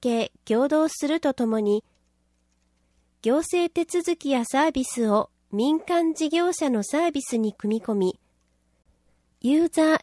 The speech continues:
エクスペリエンス、住民体験の飛躍的な向上を図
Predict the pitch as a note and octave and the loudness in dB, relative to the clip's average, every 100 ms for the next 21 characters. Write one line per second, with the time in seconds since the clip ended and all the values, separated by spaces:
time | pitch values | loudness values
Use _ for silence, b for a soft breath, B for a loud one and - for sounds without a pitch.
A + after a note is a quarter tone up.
0 | - A#3 D4 - - D4+ C#4 A#3+ G#3+ - | 0 0 0 -2 0 2 4 2 2 0
1 | - F3 - _ _ _ _ _ _ - | -2 -2 -4 _ _ _ _ _ _ 2
2 | C4 D4 D4 C#4 - C4+ A#3+ F#3+ E3+ - | 4 4 2 2 0 -2 0 -2 -2 -4
3 | _ _ _ _ G#3 A3 - _ _ _ | _ _ _ _ 0 0 -2 _ _ _
4 | - A#3+ C#4+ - - D4+ D4+ C#4+ C#4+ - | 0 2 2 0 -4 0 2 2 0 2
5 | A#3+ B3+ C4+ B3+ B3+ A#3 | 2 4 4 4 2 0